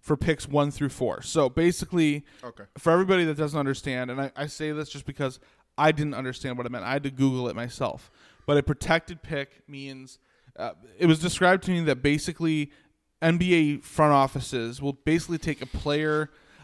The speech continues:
Speaker 1: assessment in a trade. And basically what the Bulls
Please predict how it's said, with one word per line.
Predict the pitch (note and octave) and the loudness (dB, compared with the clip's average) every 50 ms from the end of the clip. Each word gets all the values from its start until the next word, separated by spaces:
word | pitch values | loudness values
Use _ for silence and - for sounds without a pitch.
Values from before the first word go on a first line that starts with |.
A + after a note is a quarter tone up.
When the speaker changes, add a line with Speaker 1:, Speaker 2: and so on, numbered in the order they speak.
| - | -10
Speaker 1:
assessment | - B2 - - - - D#3+ D3+ D3+ - - C3+ A#2 A2+ A#2+ - - | -8 -6 -6 -4 2 4 4 4 4 2 -2 -2 -2 -2 -4 -6 -4
in | - C#3+ C3+ | -2 0 0
a | B2+ | 0
trade. | B2 - - B2+ G2 E2 D2 A1+ - - - _ _ _ _ - - | -2 -4 -4 -4 -4 -4 -4 -8 -10 -16 -20 _ _ _ _ -20 -6
And | - D#3 D#3 D3+ | -2 0 0 2
basically | C3 D3+ D3+ D#3+ D#3 - F3+ - - E3 D#3 | 2 4 4 4 2 0 -4 -6 -4 -4 -4
what | D3 C#3 C#3 C3+ C3 - - B2+ | -2 -2 -2 -2 -2 -4 -6 -6
the | C3 C#3+ | -6 -6
Bulls | B2 - C3+ C3+ C#3 D3 D3+ C#3+ C3 - | 0 2 4 6 6 6 4 2 -2 -6